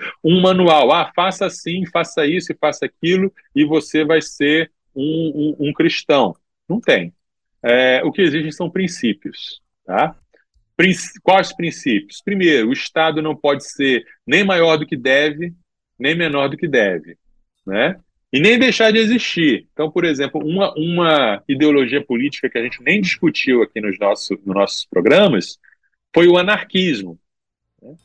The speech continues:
Porque o anarquismo diz que não deve haver Estado, não deve haver governo, não deve haver autoridade nenhuma.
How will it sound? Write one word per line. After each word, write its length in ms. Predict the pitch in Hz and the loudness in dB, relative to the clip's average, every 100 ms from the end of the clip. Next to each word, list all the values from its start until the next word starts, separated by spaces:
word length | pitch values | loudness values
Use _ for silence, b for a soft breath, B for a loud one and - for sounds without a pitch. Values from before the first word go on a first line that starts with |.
| _ _ | _ _
Porque 220 | 120 - | -8 -2
o 40 | 160 | 0
anarquismo 480 | 160 - - 165 165 | 0 -2 -2 -2 -2
diz 160 | 175 | -4
que 80 | - | -2
não 160 | 185 240 | 0 2
deve 260 | 214 208 | 4 4
haver 180 | 208 214 | 2 0
Estado, 540 | 226 - 175 165 127 | -4 -4 -2 -2 -4
não 160 | 104 165 | -6 -4
deve 240 | 175 180 | -2 0
haver 200 | 185 170 | 0 0
governo, 560 | 185 202 131 156 135 107 | -2 -2 -2 -2 -2 -4
não 160 | 110 151 | -4 0
deve 200 | 170 165 | 2 2
haver 160 | 147 | 0
autoridade 580 | 165 165 170 147 147 147 | -4 -4 -4 -2 -4 -4
nenhuma. 460 | 160 180 139 98 | -10 -12 -12 -16